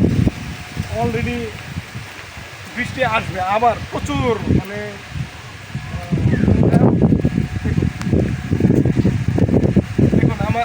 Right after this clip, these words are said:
আমার, আমারে, আমারকে দেখুন, এই যে বৃষ্টি, বৃষ্টি হচ্ছে already। তো যাই হোক, আপনাদের, এ, এই, এই ভিডিওটা কেমন লাগলো? ছোট্ট একটা ভিডিও করলাম আমি আজকে সকাল সকাল ঘুম থেকে উঠেই। আহ, মুখ টুক কিছুই ধুই নাই,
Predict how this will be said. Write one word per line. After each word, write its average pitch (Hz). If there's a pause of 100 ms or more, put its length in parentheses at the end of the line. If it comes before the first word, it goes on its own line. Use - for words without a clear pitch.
আমার, 240
আমারে, 247
আমারকে 226
দেখুন, 196
এই 214
যে 226 (640)
বৃষ্টি, - (180)
বৃষ্টি 269
হচ্ছে 254
already। 196 (840)
তো 233
যাই 233
হোক, 277 (360)
আপনাদের, 233 (120)
এ, 214
এই, 208 (160)
এই 196
ভিডিওটা 208
কেমন 202
লাগলো? 196
ছোট্ট -
একটা 196
ভিডিও 196
করলাম 190
আমি - (380)
আজকে 196
সকাল 202
সকাল 196
ঘুম 196
থেকে 196
উঠেই। 202
আহ, - (140)
মুখ 240
টুক -
কিছুই -
ধুই 233
নাই, 214